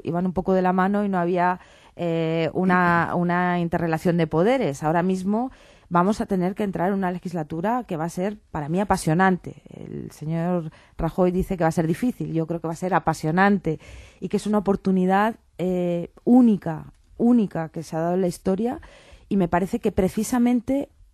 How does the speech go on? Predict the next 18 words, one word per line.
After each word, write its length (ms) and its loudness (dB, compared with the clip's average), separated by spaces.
en 160 4
este 260 0
contexto 560 0
es 140 -4
en 100 -2
el 140 -2
que 80 -4
nos 180 -2
tenemos 300 -4
que 80 -4
poner 280 -2
de 60 0
acuerdo 460 0
en 160 0
cosas 300 -2
que 80 -10
son 160 -2
fundamentales. 920 -6